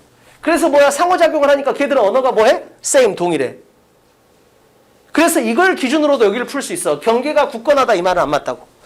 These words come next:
반대로 어떻게 만들 수도 있어? 여기에다 디퍼런트를 줄 수도 있어. 그렇잖아. 어차피 주제 플러스 반의어로만 풀면 되는 거니까.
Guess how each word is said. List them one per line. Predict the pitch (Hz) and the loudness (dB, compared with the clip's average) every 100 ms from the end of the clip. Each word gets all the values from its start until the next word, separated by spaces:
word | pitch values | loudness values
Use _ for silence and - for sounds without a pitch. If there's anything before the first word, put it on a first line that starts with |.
| - - | -20 -6
반대로 | - 302 294 262 | 0 2 4 2
어떻게 | 233 247 269 | 2 0 0
만들 | 196 175 | 0 -2
수도 | - | -4
있어? | 139 120 120 _ _ - - - - _ | -8 -12 -16 _ _ -20 -20 -20 -20 _
여기에다 | 208 254 320 330 285 | 0 2 2 2 0
디퍼런트를 | - 294 285 240 208 | 0 0 0 0 -4
줄 | 165 | -6
수도 | - 131 | -8 -10
있어. | 104 - - _ _ _ _ _ _ _ _ _ _ _ _ - | -12 -16 -20 _ _ _ _ _ _ _ _ _ _ _ _ -2
그렇잖아. | 403 339 | 2 4
어차피 | 294 - | 2 0
주제 | - 277 359 | 0 0 0
플러스 | 359 330 | 2 0
반의어로만 | 262 269 302 277 254 | 0 2 2 2 0
풀면 | 262 233 | -2 -4
되는 | 170 156 | -4 -2
거니까. | 131 117 | -6 -12